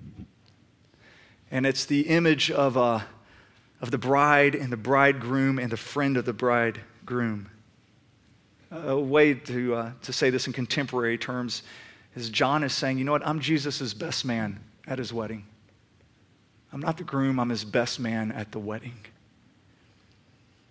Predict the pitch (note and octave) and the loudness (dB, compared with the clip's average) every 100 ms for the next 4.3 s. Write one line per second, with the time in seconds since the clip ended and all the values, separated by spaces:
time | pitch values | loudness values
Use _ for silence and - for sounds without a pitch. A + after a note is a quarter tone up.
0 | _ - D#3 G3 G#3 A3 D#3 F3 E3 D3 | _ -2 2 6 8 8 6 6 6 6
1 | D3 B2+ - G#3 - - C#3+ C#3 C3 A#2+ | 4 2 0 0 -2 0 4 6 6 2
2 | B2 C3 C3 B2+ D#3+ D#3+ C3 C3 D3+ C#3+ | 0 0 2 6 6 6 4 6 6 6
3 | D3+ D3 C#3+ C3 B2+ - C#3+ - D3 C#3 | 2 0 0 0 -2 0 0 0 -2 -2
4 | - C#3+ C3 | -2 -2 -2